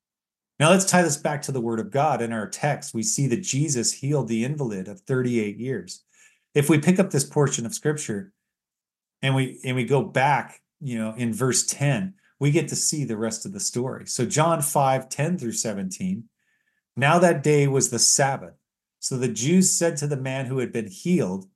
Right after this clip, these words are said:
'It is the Sabbath, and it is not lawful for you to take up your bed.' But he answered them, 'The man who healed me,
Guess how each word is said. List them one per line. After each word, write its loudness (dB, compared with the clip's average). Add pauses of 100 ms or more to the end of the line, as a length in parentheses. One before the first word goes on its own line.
(500)
'It 2
is 0
the -4
Sabbath, -2 (100)
and -6
it -4
is -6
not -6
lawful 0
for -6
you -2
to -4
take -4
up -8
your -6
bed.' -2 (640)
But 4
he 4
answered 4
them, 0
'The -2
man 2
who 2
healed 0
me, -8